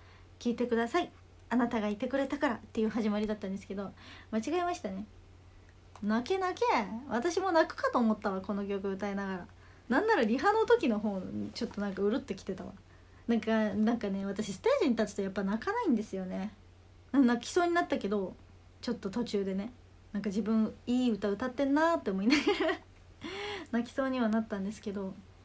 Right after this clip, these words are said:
でも、ステージ立つとちょっとやばかったけど大丈夫。泣いちゃダメ。なんか泣いちゃダメっていうか、なんかスイッチがどっかで入るんです。まあ、曲中で言った、マジいいこと言ってるよ、私これ。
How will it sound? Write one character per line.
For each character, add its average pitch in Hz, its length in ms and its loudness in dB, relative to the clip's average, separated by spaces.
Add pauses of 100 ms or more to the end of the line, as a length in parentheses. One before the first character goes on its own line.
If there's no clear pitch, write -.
(300)
で 247 100 0
も、 202 180 -2 (400)
ス - 80 -14
テ 359 140 8
ー - 40 6
ジ 330 60 4
立 370 180 4
つ - 120 -8
と - 160 -4 (220)
ち - 100 -2
ょ - 20 2
っ - 40 -6
と 226 100 2
や 214 80 4
ば 269 80 4
か 285 120 2
っ - 40 -4
た 220 120 0
け 196 60 -4
ど 180 120 -6
大 214 180 0
丈 208 120 0
夫。 180 120 -8 (400)
泣 285 160 6
い - 40 0
ち 302 80 4
ゃ - 20 4
ダ 269 120 2
メ。 262 200 0 (100)
な 359 180 2
ん 370 40 -8
か 277 60 -2
泣 254 180 4
い 415 40 -6
ち - 100 -12
ゃ - 20 0
ダ 440 100 6
メ 427 100 0
っ 403 40 0
て 262 120 -2
い - 40 2
う - 20 -8
か、 - 100 -8 (160)
な 247 120 0
ん 226 40 0
か - 140 -8 (420)
ス - 180 2
イ 330 40 6
ッ 320 60 0
チ 254 140 0
が 208 100 2
ど 226 100 -2
っ 226 60 -6
か 220 120 0
で 196 100 -4
入 240 280 -4
る 214 100 -2
ん 175 40 -8
で 185 100 -8
す。 - 200 -16 (520)
ま 233 100 -4
あ、 - 20 -10
曲 277 260 -2
中 294 260 4
で 285 100 0
言 285 100 0
っ - 20 -6
た、 277 200 0 (200)
マ 220 120 2
ジ 202 120 0
い 269 140 2
い 320 40 -4
こ 277 120 0
と 214 100 -2
言 202 100 0
っ - 20 -6
て 311 200 -2
る 440 80 2
よ、 349 100 2
私 214 260 -2
こ - 140 -8
れ。 208 140 -6